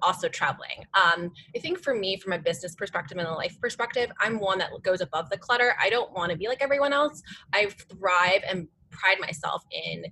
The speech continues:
being different from others. And there are some things that we wanna bond and, and be, you know, communal with in terms of building a female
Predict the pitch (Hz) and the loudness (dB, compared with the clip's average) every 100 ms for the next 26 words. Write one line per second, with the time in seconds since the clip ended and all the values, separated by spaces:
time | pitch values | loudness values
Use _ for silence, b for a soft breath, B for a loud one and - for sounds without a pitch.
0 | - _ 233 226 196 - - - - - | -16 _ -2 0 -2 -6 -10 -6 -8 -6
1 | - - - 147 - - _ 180 185 170 | -8 -8 -12 -12 -16 -20 _ -4 0 0
2 | 156 170 - b b - 294 311 - 196 | -2 -6 -12 b b 2 4 6 6 4
3 | 202 - 202 208 190 185 - 196 185 165 | 2 -4 -4 -4 -2 -2 -2 -2 -2 -2
4 | 160 - 180 165 170 170 165 156 180 175 | -6 -2 2 2 0 -4 -6 -8 -10 -10
5 | 175 175 165 - 185 160 - - - 240 | -8 -8 -10 -8 -6 -6 -8 -20 -10 -4
6 | 214 185 170 - - - _ 185 175 - | -2 0 0 -2 -6 -8 _ -12 -10 -8
7 | 175 170 165 - 160 180 170 - 170 160 | -8 -6 -6 -4 -4 -4 -8 -12 -12 -8
8 | 87 - | -8 -8